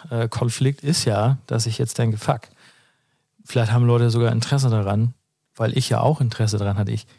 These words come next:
kann mir anderthalb Stunden lang angucken, wie jemand im zusammengeschnitten, nicht zehn Stunden sitzt, sondern die besten Sachen in der Figur und ich bin entspannt.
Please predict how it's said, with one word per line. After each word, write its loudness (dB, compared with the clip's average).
kann 0
mir 0
anderthalb 2
Stunden 0
lang 2
angucken, 0
wie -2
jemand 0
im -4
zusammengeschnitten, 0
nicht -10
zehn 2
Stunden 0
sitzt, -2
sondern 0
die -2
besten -4
Sachen -2
in 0
der -2
Figur -4
und -4
ich -8
bin -12
entspannt. -6